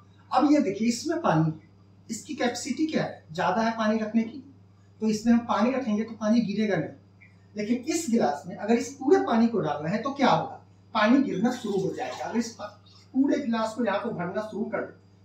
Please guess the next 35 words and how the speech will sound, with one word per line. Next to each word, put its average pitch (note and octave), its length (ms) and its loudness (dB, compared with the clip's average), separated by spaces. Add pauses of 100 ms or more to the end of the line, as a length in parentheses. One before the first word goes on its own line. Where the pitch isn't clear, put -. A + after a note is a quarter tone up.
(120)
तो A#3 60 -6
क्या D4 160 4
हुआ? B3 100 4
ओवर A3 320 4
होके, A3+ 300 4 (340)
ओवरफ्लो A#3+ 400 4
होके A#3+ 240 2
गिर E3 180 -2
गया। - 300 -16 (800)
तो C4 120 6
ये B3+ 220 8
भी F4+ 120 8
हमें D#4+ 300 8
ध्यान B3 360 4
रखना G3 240 0
है - 280 -8
कि F#3 80 -6
जो A#3 280 2
हम B3 260 2
data G#3 280 2
type D#4+ 300 2
ले A#3 160 8
रहे E3+ 120 2
हैं - 180 -6 (500)
उसकी D#4+ 340 2
capacity C4+ 600 -2
कितनी D#3 300 -4
है, - 60 -14 (260)
तो A#3+ 80 -6
इसके B3 280 -2
बारे F#3+ 240 2
में A#3 100 0
आपको - 300 -6
जानना - 240 -4
होगा। - 120 -20